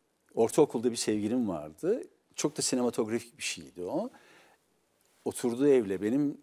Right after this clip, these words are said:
yaşadığım ev arasında bir beş yüz metre vardı. Akşam hava karardığında, ışık yandığında yarım perde açılırdı. Bir gölge dururdu her iki tarafta da. Bilirdik ki o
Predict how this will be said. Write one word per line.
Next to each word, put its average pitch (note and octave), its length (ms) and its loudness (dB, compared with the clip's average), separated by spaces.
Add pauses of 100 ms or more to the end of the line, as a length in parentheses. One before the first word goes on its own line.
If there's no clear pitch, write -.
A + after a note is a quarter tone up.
yaşadığım G#2+ 440 -2
ev A2+ 80 0
arasında F#2 640 -4
bir G2+ 180 -4
beş G2+ 220 0
yüz F2+ 100 -10
metre F2 300 -10
vardı. E2 560 -10 (540)
Akşam A#2+ 260 0
hava A#2+ 180 0
karardığında, A2+ 1000 2 (720)
ışık - 320 -6
yandığında F#2 640 0
yarım A2+ 300 4
perde G2+ 560 0
açılırdı. E2+ 520 -12
Bir A#2+ 140 0
gölge G#2 440 2
dururdu D#2+ 440 -10 (260)
her F#2+ 140 -4
iki - 160 -12
tarafta - 460 -14
da. D#3+ 200 -4 (580)
Bilirdik A#2+ 460 -2
ki D3 340 0 (260)
o A2+ 260 4